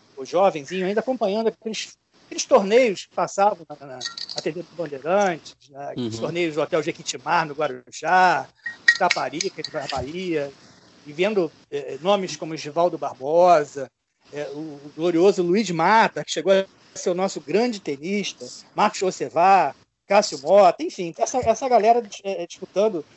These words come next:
Speaker 1: torneios ali nos, nos anos oitenta, né? E, e, e, na verdade, a minha paixão pelo tênis começou ali, às tardes de dia de semana, quando eu chegava da escola, e só veio crescendo, na verdade, e agora, é, é, já quase cinquenta anos, tendo o prazer de viver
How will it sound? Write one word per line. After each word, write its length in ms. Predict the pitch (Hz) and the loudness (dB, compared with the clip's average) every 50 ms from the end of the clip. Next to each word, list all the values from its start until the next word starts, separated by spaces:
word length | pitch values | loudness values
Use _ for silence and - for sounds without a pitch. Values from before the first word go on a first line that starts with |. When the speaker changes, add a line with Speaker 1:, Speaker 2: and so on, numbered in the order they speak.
| _ _ | _ _
Speaker 1:
torneios 600 | - 185 - 170 160 156 156 170 185 180 175 156 | -14 -12 -6 -4 -4 -4 -2 0 0 0 0 0
ali 140 | 160 160 175 175 | 0 -2 -2 -2
nos, 240 | 160 143 - - | -4 -8 -10 -14
nos 120 | - 135 151 | -10 -8 -6
anos 200 | 170 170 156 143 | -6 -6 -2 -2
oitenta, 680 | 165 143 - _ - 175 190 208 220 202 - - 127 | -2 -2 -2 _ -4 -2 0 0 0 -2 -4 -8 -10
né? 220 | 120 120 - 135 123 _ _ _ _ _ _ _ | -10 -12 -16 -18 -20 _ _ _ _ _ _ _
E, 80 | 147 151 | -6 -6
e, 380 | 165 156 156 151 147 135 135 | -4 -4 -6 -6 -8 -8 -4
e, 20 | 143 | -2
na 160 | 190 190 190 190 170 | 0 0 0 -2 -2
verdade, 260 | 170 170 185 185 202 | 0 2 2 2 2
a 40 | 196 | 2
minha 120 | 208 208 | 2 2
paixão 380 | 202 - 175 - - - 202 196 | 2 2 0 0 0 0 0 0
pelo 160 | 202 196 185 | 2 0 0
tênis 320 | - - 180 180 190 - - | 0 -2 -4 -4 -4 -6 -4
começou 500 | - 208 196 180 156 - - - 170 175 | -2 -2 0 0 -2 -4 -2 0 2 4
ali, 360 | 180 185 156 151 147 147 - _ _ _ _ _ _ | 4 4 2 0 -4 -6 -8 _ _ _ _ _ _
às 160 | 156 143 - | -8 -6 -2
tardes 420 | - - 151 160 151 147 139 139 - | 2 4 4 4 4 2 -4 -10 -16
de 200 | - 147 147 143 | -16 -16 -16 -14
dia 180 | 131 143 151 147 | -8 -6 -6 -6
de 80 | - | -6
semana, 760 | - - 143 127 131 139 160 170 175 175 170 156 147 139 131 | -8 -8 -8 -8 -4 -2 0 2 4 4 2 2 -2 -4 -8
quando 140 | - - 143 | -8 -10 -12
eu 60 | 139 | -10
chegava 320 | - 143 117 131 135 135 135 | -8 -4 -2 -2 -2 -2 -2
da 100 | 131 127 | -4 -6
escola, 480 | 117 - - - 151 165 170 175 165 - _ - - - - | -6 -6 -4 2 4 6 6 6 4 -2 _ -20 -20 -16 -12
e 80 | - 226 | -10 -2
só 160 | - - 247 | 2 4 6
veio 320 | 190 190 208 233 233 233 226 | 8 8 8 6 6 2 0
crescendo, 640 | - 247 247 233 - - - 214 220 240 247 240 | 2 2 2 2 2 0 0 2 2 2 2 2
na 100 | 226 233 | 2 2
verdade, 460 | 226 226 208 180 208 208 233 240 262 330 | 2 2 0 2 4 4 4 4 4 0
e 20 | |
agora, 440 | 311 220 190 202 220 233 254 269 - - - - - - - _ _ | 0 4 6 8 8 8 6 4 -2 -10 -16 -18 -18 -18 -20 _ _
é, 440 | - 160 160 160 151 147 151 147 139 | -2 0 0 0 0 0 0 -2 -2
é, 20 | |
já 160 | 135 - 180 170 | 0 0 0 2
quase 320 | - 190 202 208 196 - - - | 6 6 6 6 4 0 -8 -16
cinquenta 500 | - - 180 - - 185 180 - - 165 | -14 -14 -8 -4 -4 -4 -2 -2 -2 0
anos, 220 | 175 196 202 - | 0 -2 -2 -4
tendo 160 | - 196 202 208 | -4 -4 -2 -2
o 40 | 196 | 0
prazer 500 | - 240 240 175 151 139 - 175 196 202 | 4 4 4 4 2 0 2 4 4 4
de 100 | 175 175 | 2 0
viver 440 | 165 165 147 135 151 165 175 170 | -6 -8 -8 -4 -2 -2 -2 -4